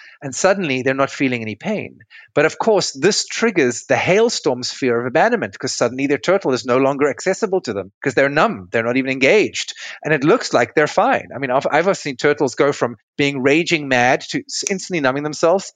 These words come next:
and the smile forms in their face. It's like they've just had a drug. But what's actually happening is that they're not feeling good. They're feeling relief.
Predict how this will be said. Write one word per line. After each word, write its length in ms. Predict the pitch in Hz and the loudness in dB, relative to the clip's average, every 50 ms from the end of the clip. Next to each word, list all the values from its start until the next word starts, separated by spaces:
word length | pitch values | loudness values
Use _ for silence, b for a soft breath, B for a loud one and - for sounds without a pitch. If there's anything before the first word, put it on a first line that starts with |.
| _ _ _ _ - | _ _ _ _ -12
and 120 | 147 147 | -6 -4
the 40 | 147 | -4
smile 380 | - - - 185 190 208 208 185 | -4 -4 -4 -2 0 0 0 0
forms 300 | - - 139 123 120 120 | 0 0 -2 -2 -2 -4
in 60 | 117 | -6
their 120 | 104 104 101 | -6 -6 -4
face. 300 | - - - - - 139 | -4 -6 -6 -6 -6 -10
It's 140 | 127 - | -4 -2
like 140 | 147 139 - | -2 0 0
they've 100 | 151 117 | 0 -2
just 180 | - 151 139 - | -2 -2 -2 0
had 120 | 151 127 | 0 0
a 60 | 120 | 0
drug. 420 | 110 104 127 139 135 117 104 107 - B B B B B B | 0 2 2 2 2 2 -2 -6 -14 B B B B B B
But 140 | 131 131 131 | 0 2 2
what's 180 | 143 135 - | 2 0 0
actually 360 | - 175 214 - - - 165 135 | 2 2 2 2 0 0 0 2
happening 340 | 127 131 - - 123 117 120 | 0 0 -2 -2 -6 -6 -4
is 80 | 117 | -4
that 120 | 135 113 - | -4 -2 -2
they're 140 | 131 139 | -2 0
not 180 | 147 165 175 - | 0 0 -2 -2
feeling 320 | - 175 170 160 151 139 | -4 -4 -2 -2 -2 -4
good. 220 | 120 101 85 - - - | -4 -6 -8 -8 -6 -6
They're 120 | 123 113 | -6 -4
feeling 400 | - - 143 131 135 131 120 110 | -4 -2 -4 -2 -4 -6 -6 -6
relief. 640 | 120 117 113 117 123 165 180 143 - - - - | -4 -4 -2 -2 -2 -2 -4 -6 -8 -10 -12 -14